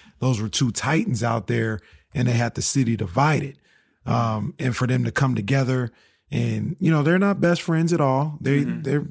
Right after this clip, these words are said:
Speaker 1: they're, pr-, <laughs> they're not cool like that, but they're, somebody said it perfect. They're like, they're to the point where if they ever see each other, they won't do nothing to each <laughs> other.
Speaker 2: Mm-hmm.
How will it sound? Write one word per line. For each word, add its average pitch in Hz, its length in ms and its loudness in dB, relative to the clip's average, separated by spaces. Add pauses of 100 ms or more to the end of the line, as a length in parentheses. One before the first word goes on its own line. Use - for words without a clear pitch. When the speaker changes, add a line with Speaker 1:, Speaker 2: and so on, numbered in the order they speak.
(140)
Speaker 1:
they're, 147 140 0
pr-, 156 360 -2
<laughs> - 140 -18
they're 139 100 -2
not 165 320 0 (120)
cool 156 480 4 (240)
like 139 260 0
that, 160 340 0
but 135 180 0
they're, 139 260 0 (240)
somebody 156 320 2
said 139 180 0
it 123 40 -2
perfect. 113 380 0
They're 127 140 -2
like, 120 320 -4 (300)
they're 151 120 4
to 156 120 0
the 143 80 2
point 151 340 -2
where 135 420 0 (340)
if 127 140 -2
they 135 160 2
ever 143 220 2
see 151 280 0
each 139 160 -2
other, 143 220 2
they 131 120 0
won't 127 240 -2
do 123 100 0
nothing 104 300 -8
to - 180 -8
each - 140 -8
<laughs> - 0 -
other. 117 300 -4
Speaker 2:
Mm-hmm. 107 340 -8